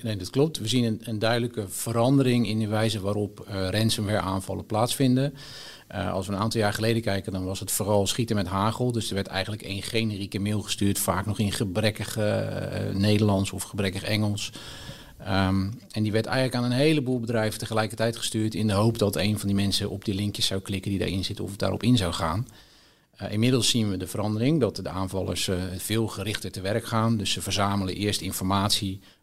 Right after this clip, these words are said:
over het bedrijf. Oftewel, wie zijn de, eh, beslissingsbevoegde mensen? Wie zitten er in directie?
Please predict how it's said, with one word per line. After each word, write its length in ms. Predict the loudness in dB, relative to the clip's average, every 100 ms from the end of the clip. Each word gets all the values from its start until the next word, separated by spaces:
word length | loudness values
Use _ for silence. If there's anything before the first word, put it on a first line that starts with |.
| _
over 260 | 0 2 0
het 100 | 0
bedrijf. 480 | 0 0 0 -4
Oftewel, 400 | -10 -10 -4 -4
wie 140 | -2 2
zijn 260 | 4 4
de, 220 | 4 2 0
eh, 200 | -4 -4 -4
beslissingsbevoegde 760 | -2 0 0 -2 -4 -4 -4 0
mensen? 540 | 2 4 2 0 -2
Wie 140 | -2 -4
zitten 260 | -4 -2
er 60 | 2
in 100 | 2
directie? 640 | 4 2 2 0 -2 -6